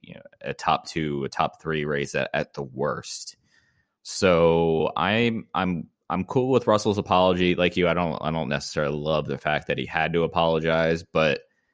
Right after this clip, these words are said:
or he didn't have to apologize, that he did, but I respect what he said. And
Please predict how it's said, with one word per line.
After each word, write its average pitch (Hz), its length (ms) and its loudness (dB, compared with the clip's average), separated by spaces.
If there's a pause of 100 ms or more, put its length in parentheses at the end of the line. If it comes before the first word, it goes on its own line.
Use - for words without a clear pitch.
(200)
or 78 180 0
he 73 140 -6
didn't 69 200 -6
have - 200 -4
to 65 80 -8
apologize, 62 460 -6
that 73 180 0
he 71 100 -4
did, 82 500 0 (480)
but 87 100 2
I 85 80 4
respect - 800 -2
what 87 160 0
he 80 160 -6
said. 92 560 0
And 82 600 0